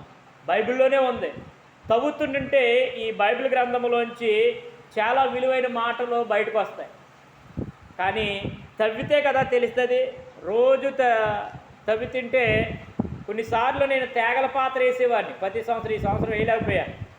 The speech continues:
తాటికాయలు తెచ్చి ఈ కాలంలో వేస్తే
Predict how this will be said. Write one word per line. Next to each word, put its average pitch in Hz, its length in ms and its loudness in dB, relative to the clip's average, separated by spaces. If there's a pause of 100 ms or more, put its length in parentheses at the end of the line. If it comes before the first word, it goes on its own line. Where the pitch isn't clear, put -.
(800)
తాటికాయలు 247 460 0
తెచ్చి 254 680 -2 (280)
ఈ 196 80 -6
కాలంలో 240 520 0
వేస్తే 247 800 2